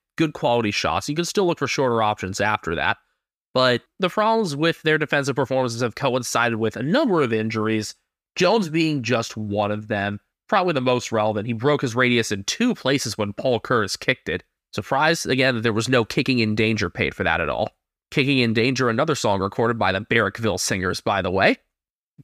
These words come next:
But it's not just Jones. Ed Richards still is a couple weeks on the sideline with his hamstring injury that he suffered against Geelong. The game turned once he left that one.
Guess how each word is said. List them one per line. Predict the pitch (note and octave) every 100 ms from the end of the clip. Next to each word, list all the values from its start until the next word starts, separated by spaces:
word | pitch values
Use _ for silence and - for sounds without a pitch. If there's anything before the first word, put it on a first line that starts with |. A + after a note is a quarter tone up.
| _
But | A#2
it's | A2+
not | E3+ A3+ B3+ -
just | B2 C#3 C#3+ - - - _ -
Jones. | A2 A2+ A2+ A2+ A2+ G#2+ - _ -
Ed | E3+ D3
Richards | C#3+ C#3 D3+ C3
still | - D3+ C#3+
is | C3
a |
couple | - C3 C3
weeks | C3 B2
on | B2
the | A#2
sideline | - A#2+ A#2 A#2 A#2 A2+
with | A2
his | C3 A2+
hamstring | - B2 A2+ A#2+
injury | A2+ A2+ A2+
that | G#2+ -
he |
suffered | G2+ - G#2+ - G#2+ G#2
against | G#2 G2+ G2+ -
Geelong. | G2+ G2+ A#2 C#3 C#3 C#3 C#3+ - _ _ _ _ -
The | B2
game | A2+ B2 B2 A2+
turned | - A#2 A2 A2+ A2+ G2+
once | F#2+ A2
he | - - A2+
left | A2 A2+ A2+ -
that | G#2 G#2+
one. | B2+ C3+ E3